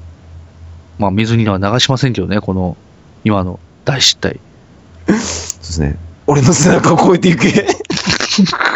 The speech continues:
Speaker 2: 超えれるもんなら超えていけ、この大失態を。
Speaker 1: いや、やだよ。うんこまみれだもん。
Speaker 2: <laughs> クソにまみれた背中飛び越えらんねえよ。
Speaker 1: だよ、ほんと。
Speaker 2: ほ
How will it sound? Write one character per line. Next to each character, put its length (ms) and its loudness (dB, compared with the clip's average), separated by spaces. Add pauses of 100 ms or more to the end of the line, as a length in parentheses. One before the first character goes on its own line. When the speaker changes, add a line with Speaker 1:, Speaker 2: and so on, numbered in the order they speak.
(1200)
Speaker 2:
超 80 4
え 40 4
れ 120 4
る 60 6
も 100 6
ん 180 0
な 100 2
ら 60 2
超 200 0
え 60 0
て 160 -2
い 40 0
け、 160 -2
こ 180 0
の 420 -2
大 200 2
失 160 -10
態 260 2
を。 220 -2 (180)
Speaker 1:
い 60 -2
や、 160 0
や 200 2
だ 80 4
よ。 200 2
う 80 4
ん 80 4
こ 100 2
ま 120 4
み 80 4
れ 80 4
だ 120 0
も 160 -4
ん。 80 -4
Speaker 2:
<laughs> 60 0 (1080)
ク 100 -18
ソ 100 2
に 80 2
ま 100 4
み 100 2
れ 80 2
た 120 -2
背 100 0
中 160 2
飛 180 0
び 80 -2
越 100 4
え 20 4
ら 80 4
ん 100 0
ね 80 4
え 40 4
よ。 440 0
Speaker 1:
だ 160 -2
よ、 80 2
ほ 80 0
ん 40 -2
と。 260 -8
Speaker 2:
ほ 380 -8